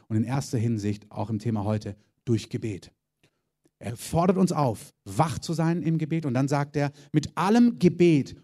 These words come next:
und Flehen", sagt Paulus, "betet zu jeder Zeit im Geist." Hey, mit allem Gebet, Worte, natürliche Worte, Dinge, die du aussprichst und Flehen, wo du einstehst,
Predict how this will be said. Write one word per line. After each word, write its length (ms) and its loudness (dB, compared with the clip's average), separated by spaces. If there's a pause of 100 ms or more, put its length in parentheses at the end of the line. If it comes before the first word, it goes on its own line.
(100)
und 220 4
Flehen", 720 4
sagt 280 -10
Paulus, 440 -8 (300)
"betet 340 4
zu 140 2
jeder 500 2
Zeit 420 -8
im 300 -2
Geist." 640 -14 (260)
Hey, 220 0 (380)
mit 200 -4
allem 460 4
Gebet, 540 6
Worte, 680 2 (1400)
natürliche 480 4
Worte, 240 0
Dinge, 180 6
die 60 0
du 140 0
aussprichst 580 0
und 220 6
Flehen, 720 6 (480)
wo 80 0
du 180 0
einstehst, 840 2